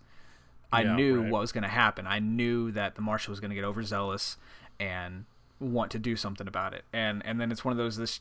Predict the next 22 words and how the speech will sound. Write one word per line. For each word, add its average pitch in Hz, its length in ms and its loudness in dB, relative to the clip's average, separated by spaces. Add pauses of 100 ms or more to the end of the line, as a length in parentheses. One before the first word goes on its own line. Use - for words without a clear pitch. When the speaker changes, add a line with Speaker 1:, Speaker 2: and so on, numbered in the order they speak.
Speaker 1:
the 120 100 -2
sheriffs 123 320 2
were 120 80 2
like, - 260 -2
"Told 175 220 2
you 185 60 -4
so, 127 260 6 (160)
told 151 180 6
you 185 60 -2
so." 113 300 2 (560)
Speaker 2:
Right. 98 180 0
Speaker 1:
And 117 240 4
then, 104 380 0 (220)
you 127 140 0
know, 101 200 0
when 113 200 0
it 107 100 -4
crashes 123 640 2
and 107 140 -2
then 107 100 0
the 101 80 -2
father, 110 640 2